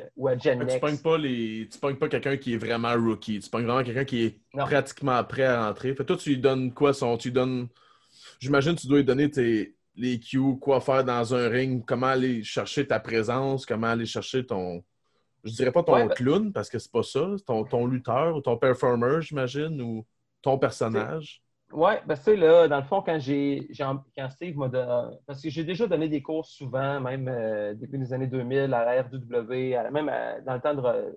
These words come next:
Speaker 1: Sony Workload, je, je donnais ces, ces cours de lutte. Tu sais, c'est en-, j'étais encore de la base, mais là, là, Steve m'a vraiment donné ses... son groupe avancé, puis j'ai vraiment gardé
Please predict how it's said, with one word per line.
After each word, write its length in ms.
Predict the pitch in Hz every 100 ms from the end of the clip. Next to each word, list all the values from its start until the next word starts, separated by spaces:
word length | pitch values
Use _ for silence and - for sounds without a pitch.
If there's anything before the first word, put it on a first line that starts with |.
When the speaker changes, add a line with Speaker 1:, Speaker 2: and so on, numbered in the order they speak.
| 107
Speaker 1:
Sony 260 | - 127
Workload, 560 | 127 127 113 135 131 135
je, 220 | 113 110
je 100 | 107
donnais 220 | 120 120
ces, 380 | 127 131 107 101
ces 160 | 101 120
cours 220 | 139 131
de 80 | 123
lutte. 280 | 110 143 143 _ _ _ _ _
Tu 80 | 139
sais, 0 |
c'est 100 | 135
en-, 100 | 117
j'étais 140 | 117 120
encore 200 | 135 147
de 60 |
la 100 | 131
base, 360 | 117 131 156 131
mais 100 | 120
là, 260 | 131 135 131 _ _ _ -
là, 120 | 151
Steve 260 | 143 185
m'a 100 | 156
vraiment 220 | 135 143 151
donné 320 | 139 143 151
ses... 300 | - 131 -
son 220 | - 131
groupe 180 | 131 165
avancé, 580 | 143 131 123 - 151 143
puis 140 | 117
j'ai 80 | 120
vraiment 340 | 123 131 151
gardé 640 | 143 131 123 131 143 139